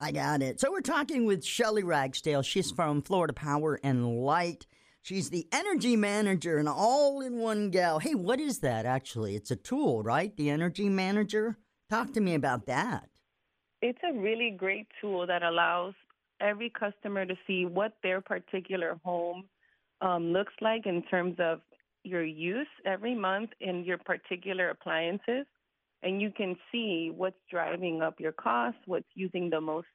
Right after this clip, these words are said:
Speaker 2: electricity, what time of day your household consumes the most electricity,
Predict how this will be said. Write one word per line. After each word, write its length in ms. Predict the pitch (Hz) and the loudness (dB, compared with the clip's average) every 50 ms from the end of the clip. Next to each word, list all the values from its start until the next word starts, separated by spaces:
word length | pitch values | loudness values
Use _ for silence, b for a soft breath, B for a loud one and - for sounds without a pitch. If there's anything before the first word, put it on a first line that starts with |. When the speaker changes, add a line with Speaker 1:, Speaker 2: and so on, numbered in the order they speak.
| _ - _ _ _ _ _ _ - | _ -20 _ _ _ _ _ _ -6
Speaker 2:
electricity, 640 | 170 170 147 - - - 226 220 220 - 220 208 208 | -4 -4 -4 -6 -4 -2 -2 -2 -2 -2 -4 -2 0
what 200 | 202 180 165 - - | 0 0 -2 -2 -4
time 200 | - 180 180 185 | -6 -4 -2 -2
of 180 | 170 165 156 151 | -2 -2 -2 -2
day 220 | 170 160 156 165 | -2 -2 -2 -2
your 180 | 175 185 185 180 | -2 -2 -2 -2
household 540 | 175 185 175 180 185 - - 196 185 175 - | -2 -2 -2 -2 -2 -6 -8 -8 -8 -6 -6
consumes 460 | 208 185 185 - _ 190 190 185 180 | -6 -8 -8 -8 _ -6 -6 -4 -4
the 80 | 180 | -4
most 240 | 175 175 180 185 - _ | -4 -2 -4 -6 -4 _
electricity, 840 | 185 185 180 175 - - - 185 185 - - 185 185 185 185 196 | -4 -4 -4 -6 -8 -6 -6 -6 -6 -4 -6 -6 -6 -6 -6 -8